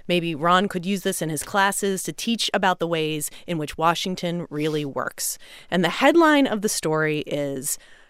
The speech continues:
"In role reversal, Mick Mulvaney trying to get conservatives to back G O P establishment health bill." Now, Mick Mulvaney is now the O M B director, the Office of Management and Budget,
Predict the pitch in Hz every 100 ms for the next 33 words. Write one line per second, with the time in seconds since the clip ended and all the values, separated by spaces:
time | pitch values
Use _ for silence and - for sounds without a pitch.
0 | - - 214 302 311 370 370 226 156 151
1 | - 151 170 - - 180 - 294 311 269
2 | 302 214 220 - 180 202 196 208 - 208
3 | - 285 208 156 165 - 156 151 165 -
4 | - 175 190 240 - 196 - 190 175 156
5 | 170 - 170 - 165 147 - - - _
6 | - - - - 247 226 214 226 277 349
7 | 277 233 233 226 185 170 180 196 180 185
8 | 185 175 175 156 160 - 180 170 156 160
9 | 180 190 170 151 170 185 196 147 151 151